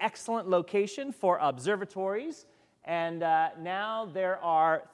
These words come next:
thirteen of them atop it. Jody and I have even had the privilege of traveling to the summit at sunset and stargazing afterwards. It's,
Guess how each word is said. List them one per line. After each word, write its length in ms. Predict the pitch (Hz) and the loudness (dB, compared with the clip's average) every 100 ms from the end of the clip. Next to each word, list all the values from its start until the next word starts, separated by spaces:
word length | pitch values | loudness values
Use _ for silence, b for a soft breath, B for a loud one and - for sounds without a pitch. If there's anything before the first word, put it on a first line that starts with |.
| - | 2
thirteen 800 | 240 247 - - 302 226 143 143 | 2 2 -6 -10 -4 -2 -2 -4
of 260 | - 143 120 | 0 -2 0
them 340 | 127 123 135 - | -2 -2 -6 -12
atop 360 | 170 196 190 | 0 0 0
it. 80 | - _ _ _ _ b b | -4 _ _ _ _ b b
Jody 300 | 226 269 240 | 6 6 4
and 80 | 196 | 4
I 220 | 175 165 | 4 4
have 120 | 160 | 0
even 220 | 185 196 | -2 -4
had 380 | 180 170 185 170 | -2 2 2 2
the 60 | 147 | -2
privilege 540 | - 233 170 151 139 | 0 0 2 0 0
of 140 | 156 135 | -2 -4
traveling 600 | - 190 185 180 185 180 | -2 2 2 0 -8 -8
to 120 | 170 | -10
the 120 | 143 | -12
summit 520 | - - 190 190 196 - b b b | -10 -4 -2 0 -2 -6 b b b
at 260 | - 175 - | 4 4 4
sunset 920 | - 240 247 233 233 214 214 208 202 | -2 0 0 -2 2 6 6 6 0
and 300 | 160 156 147 | -2 -2 -4
stargazing 840 | 143 - 202 208 208 208 202 185 175 | -8 -2 2 2 2 2 2 -4 -4
afterwards. 680 | 180 180 - 160 160 147 | -4 -4 -6 0 0 0
It's, 260 | 156 - - | -8 -12 -20